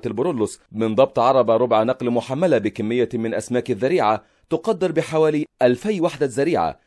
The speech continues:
كما تم ضبط مائة وأربعة وعشرين فردا في محاولة للهجرة غير الشرعية من جنسيات مختلفة. وفي منطقة رشيد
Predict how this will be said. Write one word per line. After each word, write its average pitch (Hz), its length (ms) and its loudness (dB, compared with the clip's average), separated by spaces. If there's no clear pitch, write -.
كما 123 240 6
تم 120 300 2
ضبط 143 260 0
مائة 131 360 2
وأربعة 113 460 2
وعشرين 113 440 -2
فردا 131 480 -2
في 151 140 -4
محاولة 139 560 0
للهجرة 131 560 -2
غير 143 280 0
الشرعية 110 640 -2
من 117 200 -2
جنسيات 110 460 -2
مختلفة. 117 540 -4
وفي 117 360 4
منطقة 123 440 -2
رشيد 127 440 -2